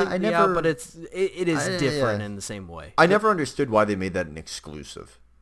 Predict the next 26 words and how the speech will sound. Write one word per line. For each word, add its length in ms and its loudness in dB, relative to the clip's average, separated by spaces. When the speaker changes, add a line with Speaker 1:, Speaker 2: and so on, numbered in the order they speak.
Speaker 1:
I 420 -6
don't 200 -4
know 260 -4
either. 160 -4
Speaker 2:
I 40 6
mean, 300 4
I, 280 -4
because 380 -2
I, 140 2
I, 200 -2
well, 420 0
okay, 180 0
so 160 2
I 60 6
kind 240 2
of 60 2
understand 420 -4
because 300 -4
it's, 160 -6
like, 180 -4
their 400 -2
answer 340 -8
to, 180 -12
like, 220 -2
Forza 440 -8
Horizon, 640 -6